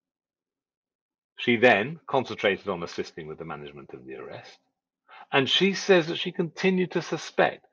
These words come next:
that the tube was misplaced, but says that the consultant was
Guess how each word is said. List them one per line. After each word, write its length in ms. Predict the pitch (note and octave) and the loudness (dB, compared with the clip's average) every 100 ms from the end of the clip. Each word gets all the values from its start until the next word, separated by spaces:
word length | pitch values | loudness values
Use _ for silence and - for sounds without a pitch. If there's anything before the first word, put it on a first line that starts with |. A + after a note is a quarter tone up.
| _ | _
that 140 | B2 | -4
the 100 | A2 | -4
tube 320 | - - B2+ A2+ | -4 -2 -2 0
was 140 | G2+ | -2
misplaced, 640 | A2 G2+ - F#2 B1 - - _ _ _ _ | -2 -4 -2 -4 -4 -12 -20 _ _ _ _
but 220 | B2+ C3+ | 8 8
says 280 | - C3+ B2 | 4 2 2
that 120 | B2+ | 0
the 80 | B2+ | -6
consultant 640 | B2 B2+ - B2 A#2+ A#2 | -4 -4 4 4 4 -4
was 360 | F#2+ F#2+ A2+ A#2 | -2 0 0 -2